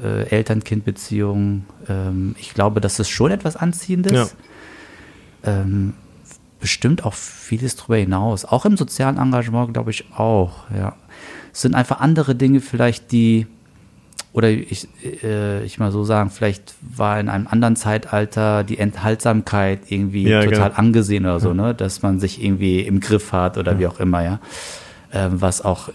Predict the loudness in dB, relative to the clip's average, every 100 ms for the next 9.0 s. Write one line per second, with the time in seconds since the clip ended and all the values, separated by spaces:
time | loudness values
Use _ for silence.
0 | -4 0 2 0 0 0 0 -2 -6 _
1 | -6 2 2 2 0 0 0 -2 -2 -2
2 | -6 -16 -20 -20 -16 -10 -8 -8 -8 -12
3 | -14 -16 -14 -4 -2 0 0 -2 -4 0
4 | 0 -2 -2 0 0 2 2 2 2 -2
5 | 0 2 2 0 -2 -4 -12 -20 -20 -20
6 | -20 _ _ _ _ _ _ -14 -6 -2
7 | 0 0 2 4 4 0 -2 -4 -6 -2
8 | -2 -2 -4 0 0 0 -2 0 -2 -6